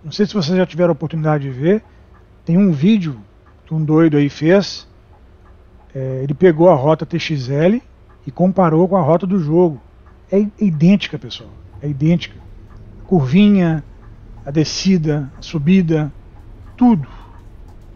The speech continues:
no mesmo exato momento. Ou seja, a proporção de um pra um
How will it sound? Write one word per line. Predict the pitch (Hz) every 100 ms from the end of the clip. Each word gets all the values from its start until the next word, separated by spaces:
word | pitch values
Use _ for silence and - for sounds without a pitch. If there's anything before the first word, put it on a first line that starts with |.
| -
no | 165
mesmo | 170 208 196 202 202 202 - - - 175
exato | 135 143 160 - 165 - - - -
momento. | 170 160 139 120 - - - - - - - - - - - - - - - - - - - -
Ou | 180
seja, | - 180 156 123 113 - - - - - - - - - - - - - - - - -
a | 147
proporção | 180 165 170 - 190 185
de | 156
um | 185
pra | 196 170
um | 151 208 254